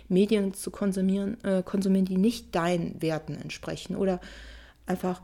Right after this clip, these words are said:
eine andere Seite auch zeigen. Das ist für mich, ich finde es sehr wichtig, ähm,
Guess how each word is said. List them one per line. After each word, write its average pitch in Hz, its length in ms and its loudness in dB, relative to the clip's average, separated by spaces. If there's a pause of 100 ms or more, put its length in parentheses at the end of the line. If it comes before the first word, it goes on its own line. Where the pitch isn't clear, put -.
(160)
eine 190 200 0
andere 208 400 4
Seite 208 480 2
auch - 120 -8
zeigen. - 600 -6 (180)
Das - 160 -8
ist - 260 -2 (560)
für - 200 -2
mich, 196 300 4
ich - 200 -10
finde 190 200 -2
es 180 120 -4
sehr 185 200 -2
wichtig, 208 500 -6 (560)
ähm, 185 420 -4